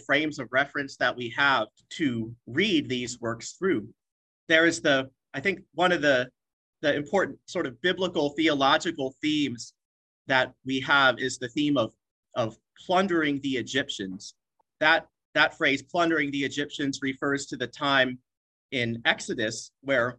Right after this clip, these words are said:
Moses had the Israelites ask for gold and silver jewelry from among their Egyptian neighbors. And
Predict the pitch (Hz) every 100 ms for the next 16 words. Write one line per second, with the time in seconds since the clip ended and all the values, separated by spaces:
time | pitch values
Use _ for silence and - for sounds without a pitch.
0 | - 127 175 233 123 120 - - 135 160
1 | - 123 147 165 165 147 117 117 120 -
2 | 123 135 - _ 123 107 - _ _ _
3 | 135 131 143 135 120 120 143 120 117 110
4 | 135 175 160 113 107 117 _ _ _ _
5 | _ _ 143 123 123 127 143 131 127 139
6 | 135 123 117 117 123 127 - 135 139 208
7 | - - - - _ _ _ _ _ 131
8 | 123 117